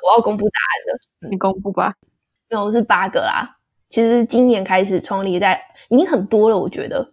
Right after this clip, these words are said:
Speaker 1: 这已经占了整个四十percent欸。你要想，是今年才创立，就马上冲上热门榜单。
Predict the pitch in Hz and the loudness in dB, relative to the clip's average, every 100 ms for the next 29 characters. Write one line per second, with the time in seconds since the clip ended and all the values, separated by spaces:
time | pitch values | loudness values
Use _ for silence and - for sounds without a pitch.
0 | - 311 220 240 240 254 208 190 180 - | 0 2 4 2 2 0 0 2 0 0
1 | _ _ - 180 175 175 214 254 247 - | _ _ -4 -2 0 0 0 -2 -2 -6
2 | 202 - 180 - - - 220 269 247 - | -6 -4 -6 -6 -14 -8 0 0 0 -2
3 | _ _ _ _ _ - 269 262 277 240 | _ _ _ _ _ 0 2 4 6 4
4 | 202 190 214 208 196 226 226 - 208 - | 2 -2 -2 -2 0 2 2 0 -2 -2
5 | 202 208 196 196 165 - - - - 233 | -2 0 0 0 -2 -6 -10 -6 -6 -6